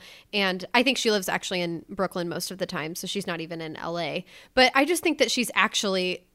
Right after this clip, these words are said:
very intelligent. And then I love that she entered into this foray of directing. And she's definitely one of the, the primary people, too, that's, like, at the helm of the female movement, too.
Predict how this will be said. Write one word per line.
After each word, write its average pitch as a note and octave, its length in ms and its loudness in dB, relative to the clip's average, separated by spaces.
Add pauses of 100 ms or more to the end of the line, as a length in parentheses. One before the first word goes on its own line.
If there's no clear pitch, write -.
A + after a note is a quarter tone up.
(100)
very G3 340 4
intelligent. F3+ 840 0
And G#3 180 0
then F#3+ 240 2 (100)
I G#3 220 6
love G3+ 420 4
that - 180 -2
she F#3+ 400 -2 (240)
entered G#3 300 -4
into G3 200 -6
this F3 160 -6
foray F3+ 460 -2
of E3 160 -8
directing. F3 760 -4 (460)
And B3 280 4
she's C4+ 240 2
definitely C4+ 400 6
one B3 160 2
of A3+ 80 -2
the, G3 260 4
the G#3 120 0
primary G3+ 440 2
people, G3 300 -4
too, F#3 500 0
that's, F#3 220 -2
like, E3 260 0
at G3 140 -2
the F#3 80 -2
helm F3+ 340 0
of E3+ 160 -6
the E3+ 260 -2
female E3+ 360 -4
movement, E3 440 -6
too. F#3 320 -2